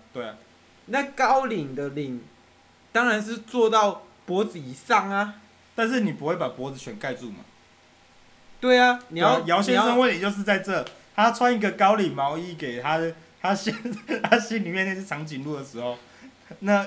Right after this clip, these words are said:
Speaker 1: 他的高领毛衣应该要知道什么？因为他想，他想手工制嘛，
Speaker 2: 嗯。
Speaker 1: 他想织一件给他心爱的那个动物园。他在新庄嘛，
Speaker 2: 嗯。
Speaker 1: 他最喜欢就市立，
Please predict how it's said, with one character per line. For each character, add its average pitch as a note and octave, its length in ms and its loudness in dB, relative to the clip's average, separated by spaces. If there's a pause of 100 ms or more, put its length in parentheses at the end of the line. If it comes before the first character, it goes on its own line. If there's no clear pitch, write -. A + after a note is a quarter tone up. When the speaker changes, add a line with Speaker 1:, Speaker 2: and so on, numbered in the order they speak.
(140)
Speaker 1:
他 F#3+ 120 2
的 G3+ 100 4
高 F3+ 220 0
领 E3 140 -2
毛 C3+ 200 -4
衣 D#3+ 100 -10
应 D#3+ 100 -6
该 E3 120 0
要 F3 80 2
知 E3 220 -10
道 E3+ 140 2
什 E3+ 60 -4
么？ C#3+ 120 -12
因 F#3+ 100 -2
为 G#3+ 40 4
他 G#3 100 4
想， C#3+ 180 -4 (340)
他 - 80 -2
想 G3 160 2
手 C#3+ 240 -4
工 D#3+ 240 -4
制 D#3 300 -10
嘛， G2 100 -14 (300)
Speaker 2:
嗯。 B2+ 80 -14
Speaker 1:
他 F3+ 80 0
想 E3+ 200 0 (240)
织 F#3 220 -4
一 E3+ 60 -6
件 E3+ 200 -2
给 B2+ 140 -2
他 C#3+ 100 -2
心 D#3 300 -8
爱 D3+ 140 -2
的 B2 140 -6
那 B2+ 140 -8
个 B2 160 -8
动 D#3 240 -4
物 D#3+ 220 -4
园。 A2 140 -8 (420)
他 G#3+ 120 0
在 G3 120 0
新 F#3 260 -6
庄 D#3+ 180 -2
嘛， C#3 240 -8 (160)
Speaker 2:
嗯。 C3+ 40 -8
Speaker 1:
他 E3 60 -4
最 G3 120 -2
喜 C3 200 -6
欢 D3 120 -4
就 D#3+ 140 -6
市 E3+ 300 -10
立， D#3+ 280 -8